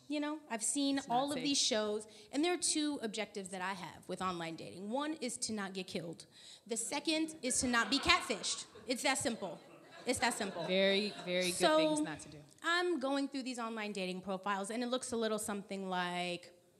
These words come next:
Speaker 1: Daryl, thirty-one, Sagittarius, six two, because that matters, cigar aficionado,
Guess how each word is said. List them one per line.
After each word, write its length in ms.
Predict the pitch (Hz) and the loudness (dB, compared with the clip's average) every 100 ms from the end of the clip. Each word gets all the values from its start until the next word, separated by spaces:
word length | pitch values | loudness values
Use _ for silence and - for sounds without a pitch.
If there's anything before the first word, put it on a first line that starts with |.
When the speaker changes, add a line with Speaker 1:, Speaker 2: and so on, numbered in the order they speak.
| - _ _ _ _ 196 185 | -20 _ _ _ _ -6 2
Speaker 1:
Daryl, 480 | 214 202 180 175 175 - - - - - | 4 4 0 -4 -10 -20 -20 -20 -10 -2
thirty-one, 640 | 196 185 175 165 156 160 165 _ _ _ _ | 0 0 -2 -4 -6 -10 -12 _ _ _ _
Sagittarius, 1200 | - - 175 170 165 190 180 170 160 - - - _ _ - - - | -12 -8 -6 -8 -6 -4 -2 -2 -4 -8 -10 -12 _ _ -20 -16 -2
six 400 | - 233 220 - | 2 2 2 0
two, 380 | - 214 185 175 | 0 0 -2 -4
because 320 | 185 196 180 | -6 -6 -6
that 220 | 190 185 | -4 -4
matters, 640 | 202 190 170 165 151 - - - _ _ - | -2 -2 -2 -4 -4 -6 -8 -16 _ _ -8
cigar 520 | - 233 208 202 - | 0 2 4 2 2
aficionado, 1000 | 294 220 202 214 208 196 185 170 156 | 0 0 0 0 0 0 2 0 -2